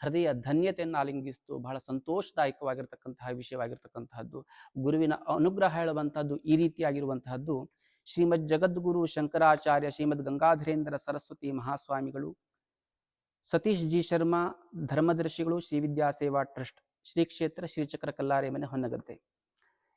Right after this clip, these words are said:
ಇವರ ವಿಷಯದಲ್ಲಿ ಮಾಡುವ ಶ್ರೀಮನ್ ನಾರಾಯಣ ಸ್ಮರಣ ಪೂರ್ವಕ ಆಶೀರ್ವಾದಗಳು.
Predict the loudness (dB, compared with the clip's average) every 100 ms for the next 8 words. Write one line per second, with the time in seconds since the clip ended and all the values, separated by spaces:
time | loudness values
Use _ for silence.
0 | 0 4 6 6 2 2 2 2 2 4
1 | 4 4 0 0 0 0 2 4 6 6
2 | 6 4 -2 0 0 0 -2 -2 -2 -2
3 | -4 -2 0 0 -2 -2 -2 -2 -8 -12
4 | -14 -20